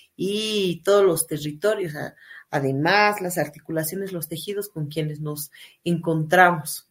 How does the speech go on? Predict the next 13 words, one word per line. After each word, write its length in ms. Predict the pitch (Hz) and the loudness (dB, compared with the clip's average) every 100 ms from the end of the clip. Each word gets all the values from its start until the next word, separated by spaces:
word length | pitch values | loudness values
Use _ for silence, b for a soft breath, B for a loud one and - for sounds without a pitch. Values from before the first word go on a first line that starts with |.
| _ - B B B | _ -20 B B B
a 180 | 165 160 | -2 6
partir 800 | 151 143 - 185 175 170 156 151 B B _ | 8 8 4 4 6 6 4 -6 B B _
de 200 | 165 175 | 4 4
este 240 | 175 190 | 4 2
nuestro 360 | 175 160 156 156 | 2 0 -2 -4
rinconcito. 920 | 143 156 151 147 139 - - 127 - - _ _ B B B - | -4 -4 -4 -4 -4 -4 -6 -8 -14 -20 _ _ B B B 2
Bueno, 240 | 254 254 | 6 6
el 120 | 214 208 | 4 2
tejido 340 | 196 254 254 | 0 2 2
de 160 | 214 - | 2 -2
cultura 420 | 156 196 196 180 | -6 0 4 4
viva 260 | 175 175 | 2 -2
comunitaria 1120 | 170 151 151 147 147 190 196 190 190 214 214 | -4 -6 -6 -8 0 4 6 4 2 0 -4